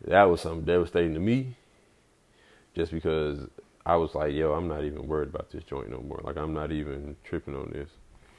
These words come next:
I'm done with her. I'm gonna move on to somebody else." And sh-, obviously that last time I did what I did, it didn't go as planned.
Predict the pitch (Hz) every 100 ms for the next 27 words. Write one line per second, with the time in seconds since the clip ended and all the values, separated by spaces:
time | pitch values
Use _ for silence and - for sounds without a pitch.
0 | - _ - 73 76 82 82 82 80 78
1 | 80 82 80 80 - 76 78 80 80 71
2 | - _ _ _ _ - _ - _ -
3 | - 71 69 67 62 55 - - - -
4 | - 80 82 78 - 76 78 78 80 80
5 | - 78 80 78 80 82 80 80 78 82
6 | 87 80 73 - - 76 76 76 82 85
7 | 80 78 78 98 87 76